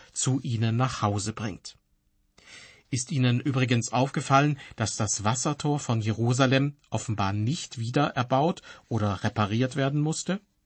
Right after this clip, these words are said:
In Vers sechsundzwanzig unseres Bibeltextes heißt es lediglich, dass an der Stadtmauer gebaut wurde,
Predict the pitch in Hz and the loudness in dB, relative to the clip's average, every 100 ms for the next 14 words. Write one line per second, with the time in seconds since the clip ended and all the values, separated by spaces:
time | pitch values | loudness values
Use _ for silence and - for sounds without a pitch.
0 | _ _ - - - 127 123 127 123 226 | _ _ -18 -12 -2 0 2 0 0 0
1 | 233 180 - 175 196 - 127 131 131 127 | 0 0 2 0 0 -2 -2 -2 -2 -2
2 | - 202 185 117 113 - 117 - 110 113 | -2 -2 -2 0 -2 -2 -4 -2 0 0
3 | - 104 - 104 110 165 170 175 - - | -2 -6 -2 0 0 0 -2 -4 -6 -16
4 | - - - 107 - 107 101 - - 151 | -20 -20 -6 -6 -2 -2 0 0 0 0
5 | - 147 160 156 120 107 92 104 - 151 | 0 0 2 0 -2 -2 0 -2 -2 -2
6 | 170 190 | 2 0